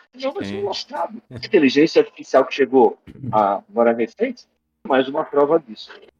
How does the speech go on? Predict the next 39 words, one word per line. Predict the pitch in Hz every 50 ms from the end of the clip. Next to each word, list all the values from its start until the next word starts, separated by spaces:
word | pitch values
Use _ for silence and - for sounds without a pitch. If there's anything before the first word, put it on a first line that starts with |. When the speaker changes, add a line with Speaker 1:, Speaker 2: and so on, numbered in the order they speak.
| _ _ _
Speaker 1:
Então, | _ 156
eu | 156
fiz | - - 170 156
uma | 160 156 160
analogia | 160 160 160 160 160 147 - 131 139 131
pra | - 131 123
você | 117 123 - _ 151 143 _
que | - 147
ficou | - _ - _ _ - 131
bem | 110 123 127
encaixado. | 127 127 - 120 117 - - - 117 120 127 127 127 127
Speaker 2:
Não, | 113 107 104 104 113 127 143 139
Speaker 1:
Você | 135 120
Speaker 2:
ficou | - - 117 110
Speaker 1:
queria | 104 110 110 -
Speaker 2:
ótimo, | 160 165 156 - - 101 98 92 95
muito | 101 113 127 117 113
Speaker 1:
perguntar | - 113 117 131 135 143 95 90
Speaker 2:
bom. | 87
Speaker 1:
aí. | 90 87 - _ _ _ _
Speaker 2:
E | 147
é | 175
importante | 220 240 240 247 214 - - 202 208 226 233 220
você | 208 202 202 220 202
ter, | 202 - 196 180 180 165 -
porque, | - _ - 214 208 196 185 190 190 185
Zé, | 196 208 202
essa, | 196 196 - - -
essa | 175 175 - 190
pergunta | - 196 185 185 202 208 208 196
tira | 196 - - 208 214 202
o | 196
peso | - - 175 180 190 190 170 156
um | 143 135
pouco | 135 135 139 135 135
das | 135 117 110 -
pessoas, | - 113 107 - - - 98 95 98 95 95
né? | 117 123
Porque | 127 123 - - _ - 165 175 170 -